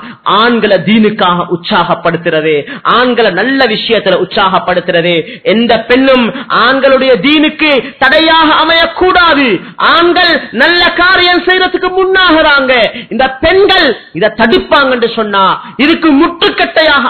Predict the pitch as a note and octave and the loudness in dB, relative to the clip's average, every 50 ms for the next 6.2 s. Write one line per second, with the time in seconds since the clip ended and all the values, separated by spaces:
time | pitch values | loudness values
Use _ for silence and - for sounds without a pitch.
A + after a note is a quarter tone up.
0 | - A#3 B3+ C#4+ D4 C#4 C#4 C4 B3+ C4 A3+ A3+ A#3 - B3 A#3 A3+ A3+ A3 G#3+ | -2 0 0 0 0 2 0 0 0 0 -2 -2 -2 -2 -2 -2 0 0 2 2
1 | G3 F3 - - - - - E3+ G#3+ A3+ A3 D#3 - - - A3+ A3 A3 G#3 G3+ | 2 0 -2 -6 -16 -10 -4 -2 0 0 2 0 0 0 -2 -2 -2 0 0 0
2 | F#3+ F#3 - - F3 F#3+ G3+ G#3 G#3+ G3+ G3+ F#3+ F#3 F#3 F3+ F3+ - A#3+ C#4+ D4+ | 0 0 0 -2 -4 0 0 0 0 0 0 0 0 0 0 0 2 2 2 2
3 | D4 C4+ A#3+ - A3 G3+ - G3 F#3 F#3 F3 E3 D#3+ D#3+ - - - - - D#3+ | 2 0 -2 -2 -4 -4 -2 -4 -4 0 0 0 0 -2 -4 -8 -10 -6 -4 -2
4 | D3+ D3 D3+ D3 C#3+ C#3+ C#3+ C#3+ C#3 C3+ B2+ A#2+ - A2+ - - D3+ F3+ A3 A#3+ | -2 -2 -2 -2 -2 -4 -4 -4 -4 -4 -4 -6 -10 -16 -14 -8 -2 -2 0 2
5 | A#3+ A#3+ A#3 A3 - G#3+ G3+ A3+ A#3+ A#3 A#3+ A#3 A#3 A#3 A#3+ A#3+ A#3+ A#3+ B3 A#3 | 2 2 0 -2 -2 -2 -2 0 0 2 2 2 2 2 2 2 2 2 2 0
6 | A#3 - - | -2 -6 -8